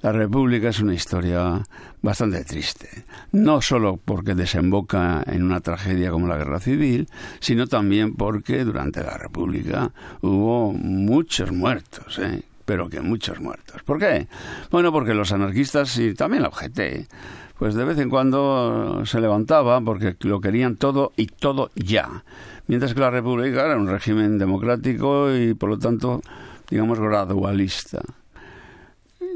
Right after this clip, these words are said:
La República muere, eh, por supuesto, por culpa de los que se levantan en armas contra ella, pero también por culpa de que un régimen democrático se tiene que sustentar, y viene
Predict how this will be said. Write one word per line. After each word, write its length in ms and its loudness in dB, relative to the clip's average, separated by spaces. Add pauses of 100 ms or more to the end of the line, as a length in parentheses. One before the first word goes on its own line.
(120)
La 220 4
República 540 4
muere, 800 2
eh, 40 -6 (220)
por 100 0
supuesto, 400 0
por 140 0
culpa 340 2
de 200 2
los 160 -2
que 80 -2
se 100 -2
levantan 440 0
en 100 2
armas 220 -2
contra 380 0
ella, 320 0 (380)
pero 220 2
también 360 2
por 140 2
culpa 340 2
de 140 2
que 160 0
un 180 4
régimen 540 2
democrático 600 0
se 160 0
tiene 200 2
que 120 0
sustentar, 640 0 (320)
y 80 2
viene 300 2